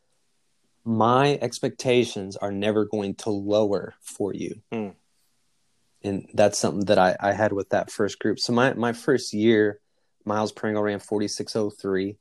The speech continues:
Speaker 2: <laughs> Jeez.
Speaker 1: Um, I had a guy that kinda ran twenty-one eight in the two hundred a lot. He ended up run-, running, like, twenty-one fifteen or twenty-one nineteen.
Speaker 2: Wow.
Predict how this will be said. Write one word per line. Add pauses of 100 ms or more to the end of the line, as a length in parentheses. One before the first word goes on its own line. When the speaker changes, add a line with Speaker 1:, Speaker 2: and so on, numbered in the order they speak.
(140)
Speaker 2:
<laughs>
Jeez.
Speaker 1:
Um, (220)
I
had
a
guy
that
kinda
ran
twenty-one
eight
in
the
two
hundred
a
lot.
He
ended
up
run-, (100)
running,
like,
twenty-one (100)
fifteen
or
twenty-one
nineteen.
Speaker 2:
Wow.